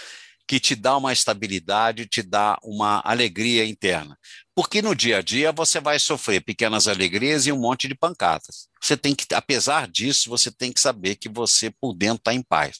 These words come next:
Parece difícil de fazer, né? Eu tenho lido muito sobre o Dalai Lama, a minha área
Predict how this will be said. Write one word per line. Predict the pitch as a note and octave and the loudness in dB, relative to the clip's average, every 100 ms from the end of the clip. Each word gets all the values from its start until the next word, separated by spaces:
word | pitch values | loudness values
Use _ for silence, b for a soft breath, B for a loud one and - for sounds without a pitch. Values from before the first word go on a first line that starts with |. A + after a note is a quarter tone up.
| _ | _
Parece | - - C#3 - | -4 0 2 0
difícil | A#2 - C3 G#2+ - | -2 -2 2 2 0
de | |
fazer, | - F2 D2+ D2+ D2+ | 0 0 0 -2 -2
né? | G2 G2+ | 0 0
Eu | A#2+ | -2
tenho | - C#3 C#3 G#2+ F#2+ E2 | 0 0 2 0 -4 -2
lido | G2+ A#2+ G#2 | 2 2 0
muito | G2+ A#2+ | -2 0
sobre | - A#2 G2+ | 0 0 0
o | |
Dalai | F#2+ G2 F#2 | 0 2 0
Lama, | E2 A2 A#2+ G#2+ B B B | 0 0 0 -2 B B B
a | - | -4
minha | A2 A2+ | 0 2
área | G#2 G2+ G2 E2+ | 2 2 0 -2